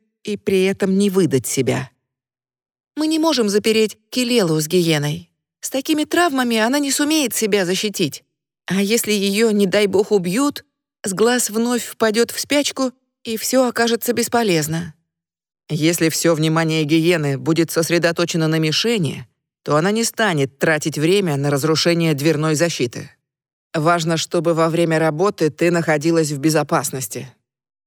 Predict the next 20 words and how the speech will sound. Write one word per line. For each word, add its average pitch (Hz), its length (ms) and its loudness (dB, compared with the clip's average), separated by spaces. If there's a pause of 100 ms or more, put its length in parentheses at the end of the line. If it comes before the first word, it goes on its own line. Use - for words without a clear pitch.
(240)
«Мне 294 220 -4
кажется, 269 440 0
амулет 262 380 0
лучше 247 320 0
создавать 254 500 0
тебе. 226 460 -2 (520)
Ты 240 160 -4
намного 240 400 -2
быстрее 247 460 0
меня». 170 420 -2 (720)
«К - 100 -20
тому 180 260 2
времени 190 360 2
я 175 260 2
уже 175 180 2
уйду. 170 480 2 (840)
И 139 200 -2
ты 220 200 0
достаточно 151 600 -2
быстра. 139 500 -4